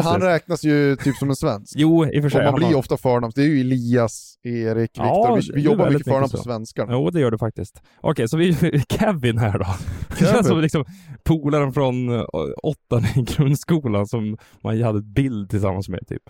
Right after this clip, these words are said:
Speaker 2: Kevin är duktig på att rita.
Speaker 1: <laughs> Kevin.
Speaker 2: Nej, det finns ingen Kevin som är duktig på att rita.
Speaker 1: Nej, men Kevin
Speaker 2: Är inte
Speaker 1: som är
Speaker 2: det
Speaker 1: duk-,
Speaker 2: bråkstakar?
Speaker 1: Kevin är
Speaker 2: Kevin.
Speaker 1: duktig på att göra mål.
Speaker 2: Ja, <laughs> okej. Den här Kevin är väldigt
Speaker 1: Ja.
Speaker 2: duktig på att göra mål. Och ser
Speaker 1: Eh.
Speaker 2: du honom då med, eh, kanske Kopitar i en första kedja eller Kempe i en andra?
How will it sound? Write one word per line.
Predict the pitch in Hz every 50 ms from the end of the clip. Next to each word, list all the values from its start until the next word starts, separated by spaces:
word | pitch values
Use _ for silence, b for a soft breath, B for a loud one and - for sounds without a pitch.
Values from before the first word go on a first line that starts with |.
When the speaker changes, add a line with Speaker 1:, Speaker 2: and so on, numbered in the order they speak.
| _ b b b b b b b 123 -
Speaker 2:
Kevin | 147 170 165 131 120 113
är | 104
duktig | 104 - 120 113 - - - 135 110 107 -
på | 98 104
att | 110
rita. | 113 107 110 - 143 120
Speaker 1:
<laughs> | 104 - - - -
Kevin. | - 156 165 143
Speaker 2:
Nej, | 127 120
det | 135
finns | - 160 151 139
ingen | 143 143 135 120
Kevin | - - - 147 143 117 104 104 101
som | - 104
är | 98
duktig | 101 107 - -
på | 101
att | 101
rita. | 101 98 104 - 120 110 117 117
Speaker 1:
Nej, | 120 131 127 -
men | - 123 135 156 151 127
Kevin | - 156 147 139
Speaker 2:
Är | 139
inte | 139 139
Speaker 1:
som | 180
är | -
Speaker 2:
det | 143
Speaker 1:
duk-, | 143
Speaker 2:
bråkstakar? | 160 202 170 113 - - - 190 208 185 - - 101
Speaker 1:
Kevin | 98 - 139 143
är | 135
Speaker 2:
Kevin. | 156
Speaker 1:
duktig | 131 127 120 - 107
på | 117
att | 120
göra | 160 262 143
mål. | - - - _ _ _ _ _ _ _ _ _ _ _ _ _ -
Speaker 2:
Ja, | 117 110 117 117
<laughs> | -
okej. | - - - - - 147 - - B B 190 170 127 B
Den | - 117
här | - 254 240
Kevin | - 135 117 110 110
är | 107
väldigt | 110 120 156 -
Speaker 1:
Ja. | 131 123
Speaker 2:
duktig | 127 127 104
på | 101
att | 95 92
göra | 92 - -
mål. | - 120 b b b b b
Och | b b - - -
ser | 123 123 175
Speaker 1:
Eh. | 175
Speaker 2:
du | 170
honom | 151 151 160 196 220
då | 196 175 151
med, | 139 131 127 123 120 117 117 113 113 110 110 107 104 98
eh, | 95 -
kanske | - 143 123 113 107 - - 120 113 107 104
Kopitar | - - 127 - - - 165 151
i | 139
en | 127
första | 127 123 117 127
kedja | 117 - 135 147 156 147 131
eller | 123 120 117 110
Kempe | - 127 120 113 104 - -
i | 131
en | 131
andra? | 120 120 113 110 110 127 156